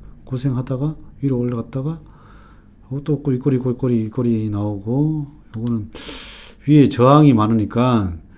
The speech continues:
저항이 눌려가지고 계속, 계속 떨어지는 양상인데 요 저항이 계속 뚫으려고 노력하는 걸로 보이시네.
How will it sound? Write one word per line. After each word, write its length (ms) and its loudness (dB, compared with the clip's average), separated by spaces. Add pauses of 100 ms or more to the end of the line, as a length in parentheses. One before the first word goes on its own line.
(140)
저항이 380 0
눌려가지고 840 0 (480)
계속, 320 -6
계속 260 -10
떨어지는 360 -2
양상인데 600 -4
요 180 -2
저항이 480 -2 (300)
계속 300 -12
뚫으려고 440 2
노력하는 420 4
걸로 140 -4
보이시네. 440 -10